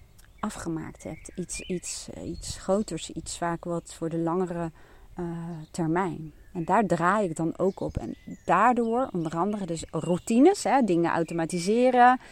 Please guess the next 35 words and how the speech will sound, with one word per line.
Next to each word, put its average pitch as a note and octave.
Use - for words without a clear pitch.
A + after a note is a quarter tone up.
systemen A#3
voor A3
dingen G#3
bedenken, F#3+
ehm, -
leren A#3
keuzes B3
te A#3+
maken. A3
Eh, F3
mijn, F3
het F3
bepalen G3+
van F3+
mijn F3+
belangrijkste F3
persoonlijke F3
waarden, F#3+
dat F3
is F3+
een F3
beetje, E3+
niet D#3+
een D3
beetje, E3
dat E3+
is F3
je -
innerlijke E3+
kompas, B3
dat -
is D#3+
je E3+
referentiesysteem E3
waaraan E3+